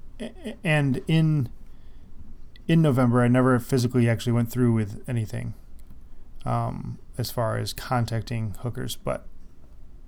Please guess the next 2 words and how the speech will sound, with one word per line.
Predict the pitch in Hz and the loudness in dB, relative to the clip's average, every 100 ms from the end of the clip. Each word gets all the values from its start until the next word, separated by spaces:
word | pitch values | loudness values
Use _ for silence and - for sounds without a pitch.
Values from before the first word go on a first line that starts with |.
| - - - - - - - - - - - - - - - - | -18 -16 -14 -14 -14 -16 -14 -14 -14 -14 -14 -16 -16 -16 -16 -2
only | 151 139 120 | 4 6 4
contacted, | 117 120 113 69 - - | 2 0 -2 -6 -8 -8